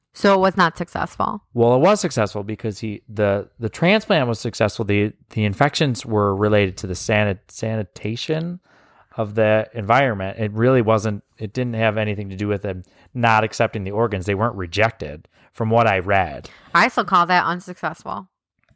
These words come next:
Speaker 2: No, it is successful.
Speaker 1: <laughs>
Speaker 2: It worked. <laughs> It was
Speaker 1: It would have been better if the man lived.
Speaker 2: Correct. But he already did this, and they're, they give these people all this credit.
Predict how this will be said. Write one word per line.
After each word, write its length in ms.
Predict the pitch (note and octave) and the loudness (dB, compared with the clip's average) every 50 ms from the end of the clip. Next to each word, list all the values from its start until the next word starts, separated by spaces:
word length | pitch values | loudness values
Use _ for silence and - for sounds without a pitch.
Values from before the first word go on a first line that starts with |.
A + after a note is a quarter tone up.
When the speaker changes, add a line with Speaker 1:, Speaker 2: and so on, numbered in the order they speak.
| _ _ - A2 | _ _ -6 -4
Speaker 2:
No, 160 | A#2+ A#2+ A#2 | -4 -2 -2
it 60 | B2+ | -2
is 120 | C#3+ D3+ | -2 -2
successful. 540 | - - - - - F#2 - - - - - - - - F4 - | -2 -4 -8 -8 -6 -8 -8 -8 -8 -10 -10 -10 -10 -14 -16 -16
Speaker 1:
<laughs> 260 | _ _ _ _ _ - | _ _ _ _ _ -6
Speaker 2:
It 160 | A#2 A2+ A2+ | -6 -6 -4
worked. 680 | G#2 G2 C3 D#3+ D3+ A2 - - - - - - - _ _ _ - - - _ - | 0 2 4 4 4 2 0 -6 -14 -14 -14 -16 -16 _ _ _ -20 -20 -20 _ -12
<laughs> 420 | - - - D3 - - C#3+ - | -10 -8 -6 -8 -8 -10 -12 -10
It 180 | B2 G#2 A2+ C#3 - - - - - - | -10 -8 -8 -10 -12 -16 -20 -20 -10 -4
was 160 | - A#2 B3 - | -2 0 2 2
Speaker 1:
It 40 | E3 | 2
would 100 | C#4+ D4 | 2 0
have 80 | C#4+ | 0
been 200 | D4 C#4+ C#4 B3+ A#3 | -2 -2 -2 2 2
better 200 | C4+ D#4 E4 D#4+ C#4+ | 2 4 4 4 2
if 80 | - | 2
the 80 | - C4 | 0 2
man 220 | C4 C4 C4 B3 | 2 2 2 2
lived. 680 | A3 G#3 A3 B3+ D4+ D#4 C#4+ C#4 C#4+ C4+ C#4+ C4+ D#4 C#4 _ _ | 2 2 4 4 6 6 6 4 4 2 0 -4 -4 -6 _ _
Speaker 2:
Correct. 800 | - - C3+ C3+ D3+ E3 D#3 C3 G#2 G#2 - _ - - - - _ _ _ _ _ - | -10 -4 -2 2 4 4 4 2 0 -4 -10 _ -20 -20 -20 -20 _ _ _ _ _ -2
But 120 | B2+ A#2+ | 0 0
he 180 | B2 C3+ C3+ C3 | 2 2 2 2
already 440 | C3 - A2 A2+ C3 C#3 C3+ C3 B2+ | 0 0 2 2 4 4 2 2 0
did 200 | A2 C3+ C#3+ C3+ | 0 0 0 2
this, 180 | B2+ G#2+ - | 0 0 -2
and 120 | B2+ A#2 A2+ | -4 -4 -4
they're, 180 | A2 G#2 G2 _ _ _ - | -4 -4 -6 _ _ _ -10
they 220 | G#2+ G#2+ G#2 G#2 F#2+ | -4 -2 -2 -2 0
give 260 | G2+ A2 A2 G2 F#2 | 0 0 0 0 -2
these 200 | G2+ G2 F2+ - | -6 -10 -10 -10
people 260 | - B2 B2+ A#2 A2 | -10 -8 -6 -4 -2
all 160 | G2+ G2+ G#2 | -2 -2 -2
this 180 | G2 G2+ F#2+ - | -2 -4 -6 -4
credit. 320 | - D3+ C#3+ B2+ G#2+ - | -2 0 2 2 0 -2